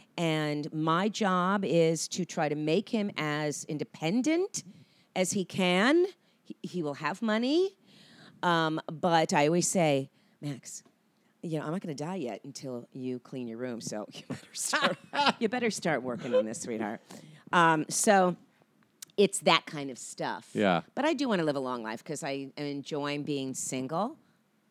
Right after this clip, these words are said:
Speaker 1: I don't date. I
Speaker 3: Why
Speaker 1: don't
Speaker 3: not?
Speaker 1: want drama.
Speaker 3: Oh, is because drama?
Speaker 1: I think, and I think, you know, it's probably my own issues. So it's sort of like, but I really like my life. I like having,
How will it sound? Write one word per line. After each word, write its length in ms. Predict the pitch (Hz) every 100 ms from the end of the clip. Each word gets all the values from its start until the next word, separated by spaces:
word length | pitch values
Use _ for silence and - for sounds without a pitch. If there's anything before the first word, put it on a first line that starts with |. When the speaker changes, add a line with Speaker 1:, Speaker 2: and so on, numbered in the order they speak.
| _ _
Speaker 1:
I 80 | 127 -
don't 300 | 131 170 -
date. 640 | 143 131 170 _ _ - _ _ _ _ _ -
I 40 |
Speaker 3:
Why 120 | 110
Speaker 1:
don't 80 | 110
Speaker 3:
not? 140 | 127 131
Speaker 1:
want 200 | 170 190
drama. 540 | - 123 123 127 214 - _ -
Speaker 3:
Oh, 200 | 127 123
is 140 | 101
because 360 | 104 101 113 107
drama? 440 | 123 127 147 175 - _ _ -
Speaker 1:
I 100 | 247
think, 420 | - 185 170 175
and 100 | 185
I 60 | 175
think, 280 | - 175 175 _ -
you 80 | 233
know, 140 | 220
it's 100 | 208
probably 220 | - 185
my 200 | 170 151
own 340 | 143 143 139 139
issues. 600 | 151 143 - 127 175 - - _ - - -
So 480 | - - 175 156 151
it's 180 | 165 -
sort 160 | 175 156
of 100 | 180
like, 120 | 185
but 100 | 233
I 40 |
really 240 | 233 233 240
like 280 | 190 202 170
my 120 | 151
life. 600 | 143 185 262 - - - _ - -
I 60 |
like 580 | 208 101 226 277 - - - - - - -
having, 840 | - 240 269 233 185 165 165 165